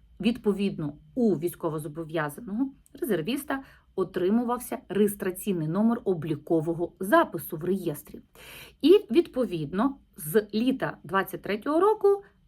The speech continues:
наші працівники, які проходили уточнення облікових даних, мали можливість отримати у військово-облікових документах відповідний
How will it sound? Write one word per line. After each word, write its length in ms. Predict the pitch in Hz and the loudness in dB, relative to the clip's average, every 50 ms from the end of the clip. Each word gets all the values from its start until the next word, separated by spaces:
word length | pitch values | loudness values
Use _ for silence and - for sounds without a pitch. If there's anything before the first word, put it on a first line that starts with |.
| _ _ _ _ _ _ _ _ | _ _ _ _ _ _ _ _
наші 520 | 202 202 226 214 185 - - - - - - _ | 0 2 2 2 2 0 -6 -10 -12 -14 -12 _
працівники, 760 | - 175 - - 247 226 247 269 269 269 - 359 403 415 415 - | -10 -10 -6 -4 -2 2 2 2 2 4 6 6 6 4 2 -2
які 300 | - 214 214 - 214 208 | -6 -6 -4 -2 -2 -2
проходили 600 | 208 - - - - 226 247 240 208 180 190 175 185 | -2 -4 -4 -2 -2 0 2 0 2 2 2 0 0
уточнення 800 | 180 - 220 214 - 196 175 170 - - 175 160 156 147 - - - | 0 -2 -4 -2 -2 -2 -2 -4 -6 -8 -8 -6 -6 -6 -8 -10 -10
облікових 560 | - 175 170 185 190 - 175 165 151 170 170 - | -8 -6 -6 -6 -6 -4 -4 -4 -4 -6 -4 4
даних, 400 | 262 294 349 359 370 - - - _ _ _ _ _ _ _ _ _ _ _ _ _ _ _ _ _ | 6 6 6 6 2 -2 -8 -16 _ _ _ _ _ _ _ _ _ _ _ _ _ _ _ _ _
мали 320 | 185 202 214 202 165 151 - - | 4 6 6 6 6 2 -4 -6
можливість 680 | 170 180 202 202 202 175 170 156 147 - 147 - - - _ | -2 0 0 0 0 0 -2 -2 -2 -4 -6 -8 -12 -12 _
отримати 640 | - 254 277 269 - 202 170 160 151 147 143 - - - - | -2 0 0 0 -2 -2 -2 -2 -2 -4 -6 -8 -12 -6 -6
у 80 | 208 | -4
військово-облікових 960 | 190 214 220 220 - - 190 160 156 156 147 151 180 190 196 185 160 147 151 151 | -4 -4 -6 -4 -4 -2 -2 -2 -2 -4 -4 -4 -6 -4 -4 -4 -4 -4 -6 -6
документах 680 | 143 151 - - 160 175 202 233 269 269 - 311 - - _ - _ _ - | -8 -8 -8 -6 0 2 2 2 2 0 -4 -8 -14 -18 _ -20 _ _ -4
відповідний 880 | 170 220 220 - - - 165 147 151 160 165 185 185 208 202 202 202 202 | -2 -2 -2 -2 -6 -6 -6 -6 -4 -6 -8 -4 -2 0 0 0 -2 -4